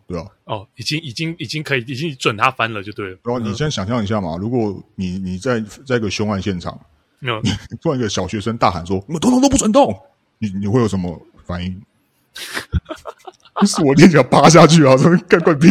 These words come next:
Speaker 1: 事。”
Speaker 2: <laughs> 好，好，好，好，好，来，来，来，继续，继续，继续。嗯。
Speaker 1: 好。然后柯南就说，“我是，又是做一些私底下的调查。”那他做这些私底下的调查，
Speaker 2: 对。
Speaker 1: 他就是发现，就是说死掉的这个人，
Speaker 2: 嗯。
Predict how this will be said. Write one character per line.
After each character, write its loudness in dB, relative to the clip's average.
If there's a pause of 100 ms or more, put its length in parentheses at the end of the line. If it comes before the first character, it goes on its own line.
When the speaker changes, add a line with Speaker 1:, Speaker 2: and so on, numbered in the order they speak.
Speaker 1:
事。” -6 (1120)
Speaker 2:
<laughs> -12
好， -6
好， 2
好， 0
好， -2
好， -6
来， 2
来， -2
来， 0
继 -12
续， -8
继 -10
续， -12
继 -16
续。 -18 (100)
嗯。 -12
Speaker 1:
好。 -4 (720)
然 -4
后 2
柯 -8
南 -4
就 -6
说 -4
，“我 -6
是， -8 (160)
又 -2
是 -6
做 -4
一 -6
些 -2
私 -8
底 -8
下 -10
的 -10
调 -10
查。” -12 (400)
那 -6
他 0
做 -2
这 0
些 0
私 -6
底 -4
下 -4
的 -2
调 0
查， -8
Speaker 2:
对。 -16 (280)
Speaker 1:
他 -12
就 -6
是 -4 (540)
发 -2
现， -2
就 -4
是 -4
说 -6 (220)
死 -6
掉 -2
的 -4
这 -4
个 -4
人， -10 (480)
Speaker 2:
嗯。 -4